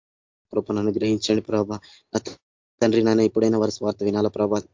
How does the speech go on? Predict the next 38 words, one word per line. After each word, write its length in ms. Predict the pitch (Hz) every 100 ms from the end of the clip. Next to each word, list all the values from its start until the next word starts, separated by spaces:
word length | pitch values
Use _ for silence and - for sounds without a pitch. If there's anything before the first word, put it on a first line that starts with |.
| -
విని 160 | 110 110
నా 60 | 104
తండ్రి 160 | 104 107
వాళ్ళ 120 | 104 95
హృదయంలో 360 | 98 107 107 101
నా 40 | 107
తండ్రి 200 | 104 110 - - -
జాగ్రత్త 280 | 113 110 - 113
పరచుకుని 300 | 110 - 107
ప్రభా, 100 | 107
వారి 120 | 104 95
జీవితాలను 320 | 113 110 104
భద్రపరచుకోవాలా 600 | 98 104 110 - - 107 101
ప్రభా. 220 | 104 104 104
నాయన 140 | 104 104
పాత 120 | 101 110 104
జీవితం 300 | 107 107 101
జీవించడానికి 480 | 107 104 107 107 101 98
వీల్లేదు 280 | 110 107 -
ప్రభా. 260 | 101 98 98 - - -
నాయన 160 | 120 120 120
ప్రతి 240 | 113 127 120
ఒక్కరు 240 | 120 117 113
ప్రభా 240 | 110 107 110
నీ 60 | 104
తట్టు 180 | 104 101 -
తీగలాన 400 | 104 107 104 104 -
సహాయం 280 | 104 104 107
దయచేయండి 400 | 104 - 107 104 -
ప్రభా. 300 | 101 98 107 - - - 110
ఆ 40 |
యొక్క 160 | 110 110 113
సమయం 280 | 117 117 110
అతి 160 | 113 110
సమీపంగా 420 | 117 120 123 117
ఉంది 140 | 117 113
ప్రభా. 280 | 107 104 107
నా 60 | 104